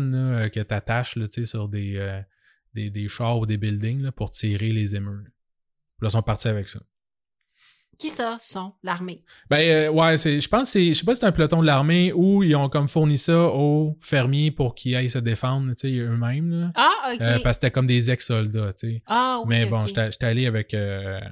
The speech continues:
Speaker 1: un, un petit régiment de l'armée, là. Ils sont
Speaker 2: Ok.
Speaker 1: pas, ils sont pas énormes, là. C'est peut-être une poignée d'hommes. Ok ? Euh, ça va leur prendre un mois déjà à attendre, là. Euh, fait que ça va juste commencer au mois de novembre, là, parce que,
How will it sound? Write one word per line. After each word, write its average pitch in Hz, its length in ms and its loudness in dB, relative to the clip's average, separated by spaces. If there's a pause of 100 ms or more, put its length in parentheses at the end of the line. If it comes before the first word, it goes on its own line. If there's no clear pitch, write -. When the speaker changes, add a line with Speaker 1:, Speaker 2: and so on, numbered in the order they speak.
Speaker 1:
un, 110 360 -4
un 107 60 -2
petit 113 420 -4
régiment 107 400 0
de 107 40 -4
l'armée, 95 380 -6
là. 82 80 -16
Ils - 160 -20
sont 214 140 -4
Speaker 2:
Ok. - 60 -12
Speaker 1:
pas, 107 80 -6
ils 98 80 -6
sont 104 120 -8
pas 117 120 0
énormes, 127 440 2
là. 160 80 0
C'est 113 140 -2
peut-être 107 240 -6 (200)
une 113 140 -2
poignée 120 380 4
d'hommes. 101 340 -4 (260)
Ok ? 107 140 -12 (600)
Euh, 123 400 2
ça 135 140 2
va 135 80 4
leur 143 120 4
prendre 196 220 4
un 165 80 6
mois 165 280 6
déjà 151 380 4
à 120 40 4
attendre, 151 340 0
là. 156 60 0
Euh, 117 640 -2
fait 117 140 -6
que - 280 -16
ça 127 160 -4
va 127 140 0
juste 160 160 2
commencer 147 400 2
au 143 100 2
mois 127 140 0
de 127 60 0
novembre, 123 380 0
là, 135 60 -4
parce 113 180 -6
que, - 80 -8